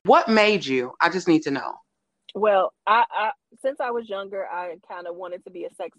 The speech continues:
Speaker 2: therapist. And since I didn't finish school and things like that, I've always been interested in,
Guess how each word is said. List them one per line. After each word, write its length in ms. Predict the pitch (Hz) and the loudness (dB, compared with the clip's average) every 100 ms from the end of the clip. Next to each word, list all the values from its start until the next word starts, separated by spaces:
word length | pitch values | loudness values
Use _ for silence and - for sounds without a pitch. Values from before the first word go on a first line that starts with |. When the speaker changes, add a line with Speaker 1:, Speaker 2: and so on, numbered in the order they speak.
| - | -12
Speaker 2:
therapist. 500 | 170 208 - 277 _ _ _ _ _ | -10 -10 -12 -16 _ _ _ _ _
And 300 | - 190 190 | -10 -8 -8
since 200 | - 214 | -8 -6
I 120 | 226 196 | -4 -2
didn't 260 | 202 208 | -4 -6
finish 240 | 214 202 226 | -8 -10 -12
school 380 | - 190 190 | -10 -8 -8
and 80 | 185 | -10
things 180 | 190 180 | -12 -12
like 200 | 185 180 | -10 -8
that, 180 | 196 185 - | -8 -6 -6
I've 160 | 170 | -8
always 380 | - 180 185 180 | -6 -6 -4 -8
been 140 | 185 156 | -10 -14
interested 560 | 170 - 180 - 160 - - | -14 -16 -14 -8 -6 -6 -10
in, 380 | 165 160 160 | -10 -10 -14